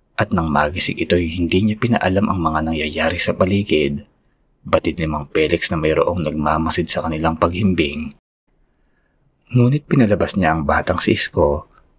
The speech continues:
at nang makalabas na ito sa kasagsagan ng kadiliman, bigla na lamang niyang isinara ang pinto. Pinuksan ang bintana at inihagis ang mga gamit na pangontra sa aswang. Alam nito sa kanyang sarili na naituro na niya ang lahat kay Tata Isko,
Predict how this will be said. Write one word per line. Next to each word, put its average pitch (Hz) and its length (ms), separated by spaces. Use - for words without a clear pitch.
at - 160
nang 92 160
makalabas 78 480
na 78 160
ito 78 160
sa - 160
kasagsagan 80 640
ng 80 80
kadiliman, 85 880
bigla 80 400
na 73 160
lamang 80 400
niyang - 80
isinara 78 480
ang 80 80
pinto. 78 640
Pinuksan - 480
ang 78 160
bintana 80 480
at - 80
inihagis 78 560
ang 98 160
mga 80 160
gamit 82 400
na 90 80
pangontra 80 560
sa - 160
aswang. 76 560
Alam 78 240
nito 76 260
sa - 160
kanyang 80 300
sarili 80 420
na 78 140
naituro 87 640
na 87 100
niya 80 220
ang 82 80
lahat 73 320
kay 85 160
Tata 80 260
Isko, 76 560